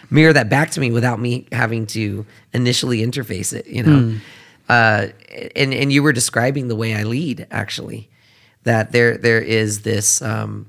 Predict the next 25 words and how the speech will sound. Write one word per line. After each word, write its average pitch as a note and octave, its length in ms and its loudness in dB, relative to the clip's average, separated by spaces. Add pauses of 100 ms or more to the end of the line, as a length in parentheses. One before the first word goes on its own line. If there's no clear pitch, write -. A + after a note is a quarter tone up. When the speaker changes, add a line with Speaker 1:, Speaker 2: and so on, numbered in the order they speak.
(880)
Speaker 1:
like, - 220 -6
like, B2 180 0
like, C3 220 2
you D#3 160 4
know, C3 420 4
I A2+ 240 0
am A2+ 200 -2
quick-witted B2+ 580 0
and B2+ 120 -6
I'm A2 120 -4
able A2+ 220 -2
to A2 100 -4
come A2+ 200 -4
up A2 100 -4
with B2 160 -2
things C3 400 -4
Speaker 2:
Yeah. A2+ 200 2 (600)
Speaker 1:
on A2 120 0
the A2+ 80 -4
fly, D3+ 260 4
but B2+ 140 -2
at - 100 -6
the A#2+ 60 -10
same A#2 320 -4
time, C3+ 600 2